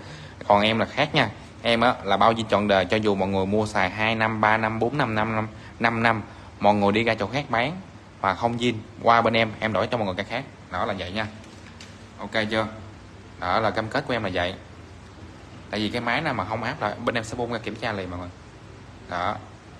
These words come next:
Nói chung em cũng là con người, nhiều lúc cũng có sai sót, nên bởi vậy em sẽ nói là chính sách của em á là bao zin trọn đời.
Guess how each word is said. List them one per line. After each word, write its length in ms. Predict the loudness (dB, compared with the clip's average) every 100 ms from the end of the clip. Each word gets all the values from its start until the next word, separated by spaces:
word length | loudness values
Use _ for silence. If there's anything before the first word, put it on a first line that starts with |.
| -20 -18 -18 -12 -4
Nói 100 | 2
chung 160 | 2
em 180 | 2 0
cũng 140 | 0 0
là 60 |
con 160 | 0 2
người, 200 | 2 2
nhiều 160 | 0
lúc 120 | -2 -2
cũng 80 | -2
có 80 | -2
sai 160 | -2
sót, 340 | 4 4 4 -2 -14 -8 0
nên 180 | 2 4
bởi 120 | 2
vậy 80 | 0
em 100 | -2
sẽ 120 | 0
nói 260 | 2 4
là 120 | 2 0
chính 140 | -4
sách 140 | -4 2
của 80 | 2
em 140 | 4
á 100 | 0 -2 2
là 280 | 4 4 0 -12 -4 4
bao 140 | 4
zin 180 | 4 0
trọn 200 | 2 4
đời. 200 | 4